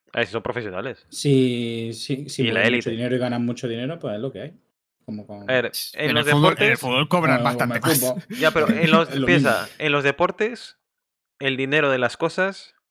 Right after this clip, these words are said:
Speaker 1: valen dependiendo del dinero que fabriques.
Speaker 2: Claro, si es que eso va así todo.
Speaker 1: O sea, si tú fabricas mucho dinero, cobras mucho dinero. ¿Es así?
Speaker 2: Eso es el capi-,
Speaker 3: Bueno,
Speaker 2: eso es el
Speaker 3: en la te-, en la,
Speaker 2: capitalismo.
Speaker 3: en la teoría.
Speaker 2: <laughs>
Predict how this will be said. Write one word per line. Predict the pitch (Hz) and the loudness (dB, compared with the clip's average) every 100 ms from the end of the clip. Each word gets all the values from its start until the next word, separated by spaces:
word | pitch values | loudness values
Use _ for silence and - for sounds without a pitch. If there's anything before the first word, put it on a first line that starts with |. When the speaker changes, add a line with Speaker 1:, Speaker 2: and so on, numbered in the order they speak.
| _ - | _ -12
Speaker 1:
valen | 117 143 160 180 165 | 2 2 2 -2 -2
dependiendo | 127 123 117 131 143 160 | -2 -2 -4 -6 -4 -2
del | 135 123 113 113 | 0 0 0 -2
dinero | 113 127 147 | -4 -6 -6
que | 131 | -8
fabriques. | 117 104 101 - - - _ _ _ _ | -6 -6 -6 -16 -20 -20 _ _ _ _
Speaker 2:
Claro, | - 170 | -6 -4
si | 151 | -4
es | - | -8
que | 123 | -8
eso | 127 | -8
va | 98 | -8
así | 107 | -10
todo. | 104 160 | -14 -14
Speaker 1:
O | 147 | -14
sea, | - 127 | -4 -4
si | - | -4
tú | 123 | -4
fabricas | 196 208 151 110 110 - 135 | 0 2 2 0 -2 -6 -10
mucho | 185 196 | -4 -2
dinero, | 147 165 202 247 _ _ _ - | 0 0 -2 -6 _ _ _ -2
cobras | 117 120 104 | 2 2 0
mucho | 117 107 | -4 -12
dinero. | 104 131 - _ _ - | -10 -10 -12 _ _ -12
¿Es | 120 | -10
así? | 131 170 | -8 -10
Speaker 2:
Eso | 139 | -4
es | 151 | -2
el | |
capi-, | 131 127 | -2 -2
Speaker 3:
Bueno, | 117 - | -4 -4
Speaker 2:
eso | - - | -6 0
es | 160 | 2
el | 147 | 4
Speaker 3:
en | 135 | 2
la | 131 | 2
te-, | 123 170 | 0 0
en | 208 | 2
la, | 131 | 0
Speaker 2:
capitalismo. | 139 - | -4 -6
Speaker 3:
en | 139 | -4
la | 123 123 | -2 0
teoría. | 117 120 120 110 - - _ _ _ - | 0 2 0 -2 -10 -14 _ _ _ -20
Speaker 2:
<laughs> | - 233 254 - 143 | -2 -2 -2 -10 -10